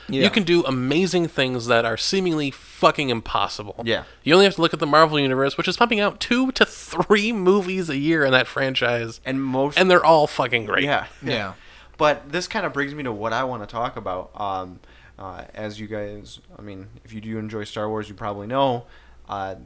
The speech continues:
Speaker 3: there is a Han Solo movie in
Speaker 2: Yes,
Speaker 3: the
Speaker 2: that'll be
Speaker 3: works.
Speaker 2: the twenty eighteen Disney,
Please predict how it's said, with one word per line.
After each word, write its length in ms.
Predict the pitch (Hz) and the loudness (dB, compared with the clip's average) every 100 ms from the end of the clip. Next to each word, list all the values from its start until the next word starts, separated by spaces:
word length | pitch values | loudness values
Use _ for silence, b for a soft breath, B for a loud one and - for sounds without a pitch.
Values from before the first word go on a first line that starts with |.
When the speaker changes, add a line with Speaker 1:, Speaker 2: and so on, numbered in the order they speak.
| - | -14
Speaker 3:
there 400 | 110 98 95 101 - | -10 -10 -10 -14 -12
is 240 | 104 95 | -12 -10
a 100 | 98 | -10
Han 320 | 98 113 110 | -8 -6 -6
Solo 380 | 113 139 135 120 | -6 -6 -4 -4
movie 480 | 101 98 92 90 90 - - - _ | -6 -10 -12 -14 -16 -20 -20 -20 _
in 80 | 160 | -2
Speaker 2:
Yes, 180 | 127 110 | 0 4
Speaker 3:
the 60 | |
Speaker 2:
that'll 160 | 131 120 | 4 4
be 60 | 120 | 0
Speaker 3:
works. 60 | |
Speaker 2:
the 100 | 117 | -2
twenty 340 | - 151 139 135 | -2 0 2 0
eighteen 540 | 120 - 156 143 117 | -4 -6 -4 -2 -2
Disney, 400 | 110 107 117 113 | -6 -8 -8 -8